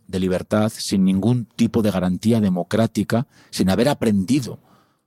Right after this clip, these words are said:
lo que es la justicia social, han sido capaces de construir en apenas cuatro décadas uno de los países más justos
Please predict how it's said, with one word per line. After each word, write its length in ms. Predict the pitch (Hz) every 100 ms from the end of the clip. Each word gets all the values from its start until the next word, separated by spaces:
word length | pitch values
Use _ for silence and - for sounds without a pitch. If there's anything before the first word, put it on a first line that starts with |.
| _ -
lo 160 | 87
que 120 | - 104
es 60 |
la 120 | 113
justicia 500 | 104 90 - 107 110
social, 380 | 104 101 - 113
han 100 | 117
sido 220 | 101 120
capaces 400 | - 98 123 135
de 80 | 110
construir 480 | 107 101 - 95 107
en 100 | 113
apenas 320 | 95 110 101
cuatro 380 | - 104 117 113
décadas 560 | 113 107 104 120 - - - - - - _
uno 220 | - 98
de 60 | 110
los 160 | 110 -
países 680 | 92 92 - 117 120 107
más 260 | 95 95 101
justos 840 | - - 107 - - 107 - -